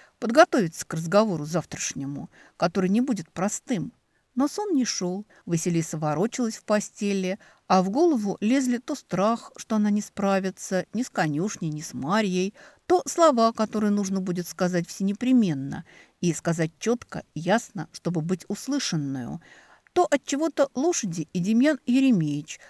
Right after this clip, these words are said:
с его серьезностью и спокойствием. В конце концов, уставши ворочаться, Василиса встала и накинула халат. За окном было черно,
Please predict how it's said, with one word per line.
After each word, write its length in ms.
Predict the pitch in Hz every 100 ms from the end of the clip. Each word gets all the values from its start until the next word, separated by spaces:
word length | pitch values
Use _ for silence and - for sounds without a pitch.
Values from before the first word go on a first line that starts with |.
| _
с 120 | -
его 220 | 170 156 -
серьезностью 680 | - 156 185 208 165 - 156
и 40 |
спокойствием. 880 | - 180 - 151 - - - 143 196 - _ _ _
В 80 | -
конце 300 | 165 156 160
концов, 560 | 151 143 - 160 - -
уставши 440 | 214 - 320 -
ворочаться, 540 | 156 147 214 - - 311
Василиса 420 | 277 269 262 233
встала 380 | - 226 269 247
и 20 |
накинула 480 | 180 160 180 165 170
халат. 560 | - 156 160 165 - _ - _ _
За 200 | 180 214
окном 320 | 233 302 302
было 200 | 262 262
черно, 640 | - 226 214 202 254 190